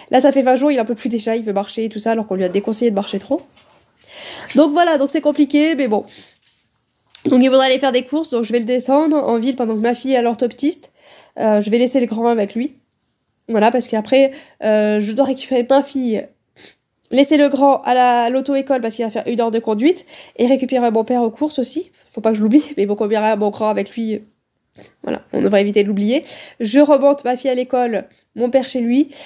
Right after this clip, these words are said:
et après je redescends chercher le grand, parce que son heure de conduite aura fini, je remonte, et puis ça sera à peu près l'heure, je pense, pour aller récupérer à l'école. Donc voilà, enfin bon, l-, l'après-midi sera bien occupé,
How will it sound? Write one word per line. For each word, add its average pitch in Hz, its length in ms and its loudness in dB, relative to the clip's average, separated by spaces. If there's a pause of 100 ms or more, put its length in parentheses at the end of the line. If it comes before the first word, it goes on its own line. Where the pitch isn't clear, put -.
(120)
et - 60 -6
après 226 220 4
je 233 60 0
redescends 262 340 0
chercher 262 240 -4
le 240 100 2
grand, 247 320 0 (1200)
parce 226 160 2
que 247 60 0
son 233 160 -2
heure 233 80 4
de 226 80 4
conduite 220 420 -4
aura 208 180 0
fini, 220 400 -4
je 233 120 0
remonte, 233 540 2
et 220 80 -4
puis - 120 -18
ça - 140 -12
sera 240 160 -8
à - 20 -4
peu 233 80 -6
près 233 160 -4
l'heure, 269 140 -2
je - 80 -14
pense, 262 160 -4
pour 233 100 -4
aller 240 160 4
récupérer 277 360 0
à 269 40 0
l'école. 220 240 -2
Donc - 360 -12
voilà, 226 180 4
enfin 208 180 2
bon, 196 120 -2
l-, 107 280 -8
l'après-midi 294 600 2
sera 277 180 0
bien 311 260 2
occupé, 320 440 0